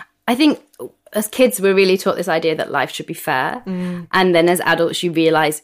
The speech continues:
Speaker 1: it really isn't fair. It really, like, it's just inherently unfair. People are born with disadvantages and people are born with privileges. And we do not all start on the, s-, the same starting line to reach the same finish line.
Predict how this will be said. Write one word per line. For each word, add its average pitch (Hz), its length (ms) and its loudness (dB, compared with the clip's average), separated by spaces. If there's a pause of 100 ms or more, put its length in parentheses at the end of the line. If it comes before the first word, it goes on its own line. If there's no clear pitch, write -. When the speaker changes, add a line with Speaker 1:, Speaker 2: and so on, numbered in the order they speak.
Speaker 1:
it 226 120 2
really 170 320 4
isn't 160 240 -2
fair. 64 360 -10
It - 140 -2
really, 214 400 2
like, 180 260 -4
it's - 120 -8
just - 280 -4
inherently 165 600 -6
unfair. 151 560 -4 (280)
People 226 380 0
are 175 180 2
born 175 360 2
with 165 100 0
disadvantages 202 880 0
and 175 160 -6
people 180 560 -2 (260)
are 180 60 0
born 170 220 0
with 170 120 -6
privileges. 196 800 -2 (340)
And 202 160 2
we 202 120 2
do 214 180 -2
not 208 160 4
all 190 80 2
start 202 320 2
on 180 120 0
the, 170 40 0
s-, - 200 -8 (120)
the 170 120 -4
same 170 240 0
starting 180 380 -2
line 196 440 -2 (200)
to 175 140 -2
reach 165 300 -4
the 156 60 -10
same 151 240 -6
finish 147 320 -14
line. - 320 -12